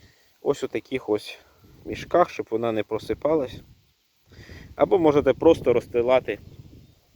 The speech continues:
на щось, розіслати і хай сохне.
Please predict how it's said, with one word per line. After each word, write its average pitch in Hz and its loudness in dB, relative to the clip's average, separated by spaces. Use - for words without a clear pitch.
на 123 2
щось, 147 0
розіслати 123 2
і 110 -8
хай 113 -2
сохне. 95 -8